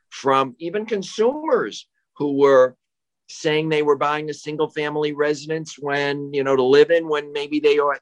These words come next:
when they were buying eleven of those to take advantage, from Fannie and Freddie, who were clo-, who should have been the adults in the room, who were closing their eyes to things, to the underwriters on Wall Street, who some of them,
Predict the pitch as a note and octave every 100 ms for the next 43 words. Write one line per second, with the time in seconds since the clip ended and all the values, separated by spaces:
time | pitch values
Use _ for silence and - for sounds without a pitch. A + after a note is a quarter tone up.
0 | - C#3 C#3+ C#3+ C#3+ C3+ C#3+ D3 D#3 D#3
1 | D3+ D#3+ G#3 G3 - G#2 G#2 - - C3+
2 | C3+ C3 D3 F#3 D3+ G2+ - _ A#2+ A#2
3 | C#3 C#3+ C#3 C3 A#2 - - B2+ C3+ F3
4 | A3+ A#3+ _ _ _ B2+ B2 - B2 C3
5 | B2+ C3+ A#2+ C#3 C3+ C3 B2 A#2 G#2+ A#2
6 | C3+ - D#3+ D#3 D#3 E3 D#3+ B2 - B2+
7 | B2+ B2 B2 A2+ A2 A2+ D3 D#3 - D#3+
8 | E3+ F#3 F#3+ - _ _ _ - C3 B2
9 | B2 D3+ E3+ E3 E3 E3+ F3 D3+ A#2+ A#2
10 | B2 C3+ B2 - G3 F#3 _ _ _ _
11 | _ _ _ _ _ _ _ _ _ _
12 | C#3 C3+ C3 - _ _ _ _ _ -
13 | - F3 F3 E3+ D3+ C#3+